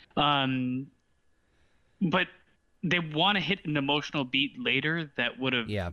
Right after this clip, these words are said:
Speaker 1: worked much better if it wasn't just, like, I mean, the first episode, I guess they could go without it, but, like, it would be nice to see a little bit of it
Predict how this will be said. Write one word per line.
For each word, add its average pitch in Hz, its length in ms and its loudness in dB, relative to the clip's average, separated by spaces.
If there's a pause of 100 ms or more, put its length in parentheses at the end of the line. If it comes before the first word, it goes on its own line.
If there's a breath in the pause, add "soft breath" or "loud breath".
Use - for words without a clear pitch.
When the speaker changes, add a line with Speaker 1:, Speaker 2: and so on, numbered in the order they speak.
Speaker 1:
worked 143 1040 -2
much 139 380 0 (140)
better 151 460 0
if 135 340 0 (480 loud breath)
it 143 240 -2
wasn't 170 340 -2
just, 147 380 -2
like, 131 480 2 (680)
I 160 40 0
mean, 190 140 2
the 180 100 0
first - 280 0
episode, 170 400 0
I 123 100 0
guess 123 240 -4
they 123 120 -10
could 120 180 -8
go 117 140 -4
without 110 340 -4
it, 143 180 -2
but, 120 160 -2
like, 120 220 0 (340)
it 160 80 0
would 147 140 -2
be 147 80 2
nice 143 240 0
to 147 120 -8
see - 160 -2
a 131 40 2
little 127 160 0
bit 120 160 -8
of 117 160 -8
it 120 140 -2